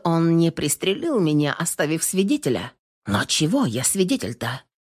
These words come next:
Я же понятия не имею, куда возили. А может, это потому, что слышала его, как это, кличку? М, псевдоним Погоняла. Лихо.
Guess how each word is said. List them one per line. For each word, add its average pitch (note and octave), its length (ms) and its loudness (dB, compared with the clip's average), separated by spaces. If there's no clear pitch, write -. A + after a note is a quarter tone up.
Я F4 200 2
же D4+ 160 0
понятия D#4 640 2
не F#3 220 6
имею, G#3 280 4
куда G3+ 380 0
возили. D#3 640 0
А G#3+ 160 2
может, G#3 280 4
это G#3 180 -2
потому, G3 340 0
что - 180 -4
слышала G3+ 460 -2
его, F#3 280 2
как F#3+ 380 -6
это, C#3+ 520 -4
кличку? F3 640 -2
М, F#3+ 520 -16
псевдоним G#3+ 760 2
Погоняла. A#3 720 2
Лихо. D4 560 2